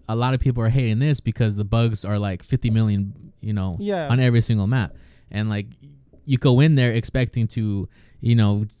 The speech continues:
Speaker 1: spawn, die, spawn, die, and then I, 'cause I do,
Speaker 2: Mm-hmm.
Speaker 1: I do personally like the, the time to kill.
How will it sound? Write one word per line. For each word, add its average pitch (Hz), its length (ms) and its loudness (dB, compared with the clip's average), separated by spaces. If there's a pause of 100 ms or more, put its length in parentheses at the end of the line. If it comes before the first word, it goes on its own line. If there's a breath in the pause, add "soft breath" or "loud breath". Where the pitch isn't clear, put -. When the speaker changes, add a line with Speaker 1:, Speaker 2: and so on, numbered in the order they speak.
Speaker 1:
spawn, 113 580 0
die, 104 500 -2
spawn, 110 460 -2
die, 110 360 -4
and 98 260 -4
then 101 320 -4
I, 117 120 -6
'cause - 180 0
I 131 120 4
do, 190 240 2
Speaker 2:
Mm-hmm. 170 100 -2
Speaker 1:
I 131 120 0
do 175 160 -4
personally 165 380 -12
like 127 240 -16
the, 117 400 -14
the 107 460 -16 (180)
time 123 200 -6
to 120 80 -8
kill. 104 360 -4